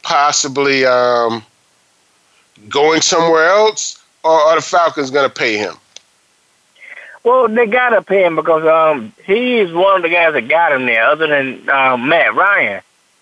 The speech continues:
Speaker 2: because Matt Ryan couldn't do it by himself, other than Julio Jones, uh, of course.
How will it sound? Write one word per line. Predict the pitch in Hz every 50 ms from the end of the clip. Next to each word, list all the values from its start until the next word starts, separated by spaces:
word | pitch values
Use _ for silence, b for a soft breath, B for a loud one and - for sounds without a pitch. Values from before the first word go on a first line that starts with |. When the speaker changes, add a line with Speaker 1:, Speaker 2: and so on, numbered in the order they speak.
| _ _ _ 95 104 _ _
Speaker 2:
because | - 147 143 135 131 143
Matt | 160 160 127 110
Ryan | 127 160 185 196 170 160 -
couldn't | - 175 156 147 151
do | 160 156 139
it | 117 92
by | 143 147 139
himself, | 131 123 127 - - 170 180 156 -
other | 135 151 151 147
than | 135 131 135
Julio | 147 160 151 127 117 120 113 104 98
Jones, | 95 123 135 143 127 110 107 110 107 92 - -
uh, | - 104 104 98
of | 104 113 113
course. | - - 143 127 95 80 76 - -